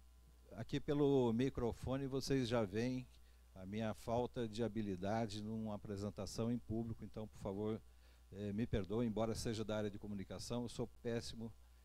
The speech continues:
em falar em público e, por isso, tenho também aqui os meus colegas que vão me auxiliar, tá? Bom, primeiro a gente vai tá falando,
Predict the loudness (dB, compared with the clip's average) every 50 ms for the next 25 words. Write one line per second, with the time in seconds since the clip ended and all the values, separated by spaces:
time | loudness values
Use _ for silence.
0 | -20 -16 -14 -12 -8 -4 -4 -2 -2 0 -2 -2 -4 -6 -8 -12 -12 -12 -10 -8
1 | -6 -4 -4 -4 -6 -6 -6 -6 -6 -6 -6 -6 -2 -2 -2 -2 -2 -2 -2 -2
2 | -2 -4 -10 -18 -20 -20 -20 -20 -14 -10 -8 -8 -6 -4 -4 -4 -4 -4 -6 -6
3 | -6 -6 -2 -2 -2 -2 -4 -4 -6 -4 -2 -2 -2 -2 -4 -6 -6 -8 -6 -4
4 | -4 -4 -4 -4 -4 -4 -4 -4 -4 -4 -4 -4 -6 -8 -12 -14 -16 -16 -16 -16
5 | -18 -20 -20 -20 -20 -20 -20 -20 -20 -20 0 6 8 8 8 6 2 -6 0 2
6 | 2 4 6 6 6 6 6 4 4 4 4 2 2 2 0 0 2 4 4 4
7 | 6 4 4 4 2 0 -2 -6 -10 -6 -6 -4 0 0 2 4 6 6 6 6
8 | 4 4 2 0